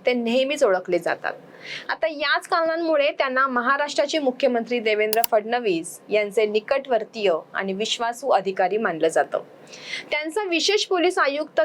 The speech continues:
ते पोलीस आयुक्त असा प्रवास राहिलाय. दोन हजार तेवीस मध्ये मुंबई पोलीस दलाच्या इतिहासात प्रथमच विशेष पोलीस आयुक्त हे पद निर्माण करण्यात आलं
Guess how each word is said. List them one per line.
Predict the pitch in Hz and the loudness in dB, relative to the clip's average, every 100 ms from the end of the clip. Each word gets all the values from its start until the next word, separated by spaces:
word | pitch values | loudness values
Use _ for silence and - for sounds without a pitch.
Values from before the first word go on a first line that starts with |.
| 311 | 0
ते | 370 - | -4 2
पोलीस | 277 247 262 254 | 4 4 2 2
आयुक्त | 220 226 - 190 143 | 0 -2 2 2 2
असा | - 202 262 | 0 0 0
प्रवास | 254 208 208 226 | 2 2 2 0
राहिलाय. | 190 160 - - - - - | 0 0 -2 -10 -20 -20 -12
दोन | - 196 | 0 2
हजार | 196 208 220 - | 2 0 -2 0
तेवीस | 247 240 294 294 | 0 0 -4 0
मध्ये | 233 190 185 - - - | 0 2 0 -2 -14 -4
मुंबई | 247 285 294 349 | 2 2 4 0
पोलीस | 381 311 277 285 | 4 2 2 2
दलाच्या | 247 240 220 277 247 | 2 2 0 0 0
इतिहासात | 233 240 262 269 233 170 - - | -2 0 0 2 2 0 -2 0
प्रथमच | 233 226 277 220 202 208 | 0 2 -2 2 0 0
विशेष | 220 226 226 294 - | -4 -2 0 0 0
पोलीस | 262 220 226 | 2 2 2
आयुक्त | 240 208 254 - 277 | 0 0 -2 -2 -2
हे | 240 240 220 | -2 0 0
पद | 214 | 0
निर्माण | 220 196 190 214 | 2 0 0 0
करण्यात | 214 175 175 175 | -2 0 0 0
आलं | 165 | 0